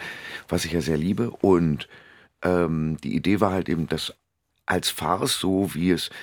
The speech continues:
gerade weltweit läuft, auch zu adaptieren und, äh, diese ganzen vielen Musiken reinzunehmen, dass dann halt eben, mm,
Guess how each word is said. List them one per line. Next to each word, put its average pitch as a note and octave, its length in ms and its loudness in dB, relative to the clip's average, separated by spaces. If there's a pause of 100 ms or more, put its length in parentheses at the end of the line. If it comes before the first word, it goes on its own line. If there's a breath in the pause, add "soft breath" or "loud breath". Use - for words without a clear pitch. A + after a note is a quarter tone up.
(420 loud breath)
gerade E2 380 0
weltweit E2+ 380 0
läuft, E2 440 0
auch - 140 -10
zu - 140 -6
adaptieren B2 580 0
und, F#2+ 380 0
äh, F2+ 220 0 (340 loud breath)
diese E2+ 160 0
ganzen F#2 300 0
vielen E2+ 300 0
Musiken G2 360 0
reinzunehmen, F2+ 680 0
dass D#2+ 140 -2
dann D2+ 160 -4
halt E2 140 -2
eben, D2+ 200 -2 (680 loud breath)
mm, E2 440 0